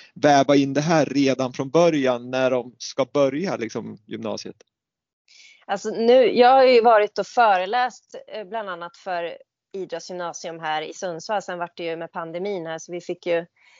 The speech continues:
Speaker 2: man får ju skjuta fram det och se längre fram. Men, men just att få in redan tidigt att framförallt vikten för, för återhämtningen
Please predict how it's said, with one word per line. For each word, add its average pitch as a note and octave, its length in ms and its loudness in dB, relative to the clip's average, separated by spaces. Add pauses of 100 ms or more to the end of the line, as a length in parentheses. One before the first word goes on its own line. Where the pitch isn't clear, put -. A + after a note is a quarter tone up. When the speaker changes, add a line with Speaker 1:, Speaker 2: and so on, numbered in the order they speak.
Speaker 2:
man A3+ 120 0
får C#4+ 120 0
ju C4+ 60 0
skjuta C#4 280 -2
fram C4 360 0
det G3+ 60 -10
och G3+ 80 -14
se G3 200 -8
längre F#3 300 -12
fram. G3 380 -4
Men, G3 220 -8 (360)
men A3 140 -8
just C4 240 -6
att D4 120 -10
få A#3 200 -12
in C4+ 360 -8 (140)
redan G3 580 -2 (220)
tidigt A3+ 680 -6 (140)
att - 420 -4 (760)
framförallt B3 680 0
vikten A3 600 -12
för, G3 300 -4 (480)
för F#3 440 -4
återhämtningen G3+ 1120 -8